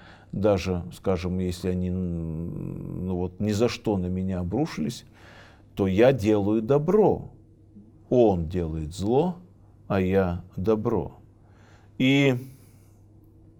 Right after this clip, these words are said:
м, получается, что ситуация, она, м, вот такая. Его крест, крест Христа победил не только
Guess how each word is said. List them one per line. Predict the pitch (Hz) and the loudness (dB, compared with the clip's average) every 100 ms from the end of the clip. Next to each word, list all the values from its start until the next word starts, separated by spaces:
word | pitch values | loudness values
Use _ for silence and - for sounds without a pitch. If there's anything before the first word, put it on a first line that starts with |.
| - - - - | -20 -20 -20 -10
м, | 92 87 87 - | -6 -4 -4 0
получается, | 113 110 147 151 147 - 135 | 0 2 6 8 6 2 0
что | - - 143 127 117 - - - - - - - - | 0 -2 4 4 2 -4 -18 -20 -20 -20 -20 -20 -10
ситуация, | - 113 165 202 202 - 107 90 92 - - - - | -6 2 6 4 4 2 2 2 -4 -14 -20 -20 -10
она, | - 98 107 131 156 156 - - | -4 0 2 4 4 0 -6 -6
м, | 95 101 | -2 0
вот | 120 - | -2 -2
такая. | 135 190 185 104 87 | -4 2 4 4 2
Его | 90 131 113 131 170 156 117 - - | 0 0 2 6 8 8 4 -8 -2
крест, | 139 180 110 - | 0 2 2 -2
крест | - 131 123 - | 0 2 2 -2
Христа | 151 151 - - 123 85 - - - - - | -6 -4 -4 2 2 2 -4 -20 -20 -10 0
победил | 107 120 120 151 147 - | 2 2 4 6 4 0
не | 110 135 | -2 -2
только | 131 190 202 190 170 - 147 127 | 0 4 6 6 2 4 4 2